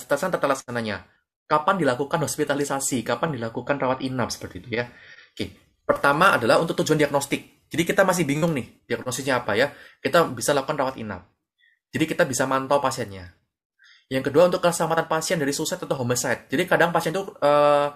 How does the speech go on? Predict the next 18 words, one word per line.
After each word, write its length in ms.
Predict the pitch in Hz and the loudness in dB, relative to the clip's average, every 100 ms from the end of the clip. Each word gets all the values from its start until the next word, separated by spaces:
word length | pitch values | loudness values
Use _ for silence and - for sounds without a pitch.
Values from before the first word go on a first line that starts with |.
| - _ _ _ | -12 _ _ _
gaduh 320 | 135 127 139 - | 0 2 0 -2
gelisah 320 | 127 147 135 | -2 0 0
sepertinya. 400 | - 101 113 - - - | -2 -10 -12 -14 -20 -4
Kalau 240 | 165 165 - | 0 0 0
pasien 180 | - 147 | -6 -2
gaduh 160 | 127 123 | -2 -2
gelisah, 400 | 139 208 170 156 | -2 0 2 0
takutnya 400 | 156 - 185 202 | -2 -4 -2 0
dia 0 | |
membahayakan 400 | 175 127 127 156 | 0 -2 -4 -4
orang 200 | 151 151 | -6 -6
lain. 200 | 143 95 90 87 _ _ _ _ | -6 -8 -12 -16 _ _ _ _
Itu 160 | 151 | -2
sudah 160 | 214 156 | 2 2
pasti 240 | - 185 | 2 0
dirawat 320 | 160 120 123 135 | -2 -2 -2 -6
inap, 240 | 123 - | -8 -8
Mas. 160 | 101 | -14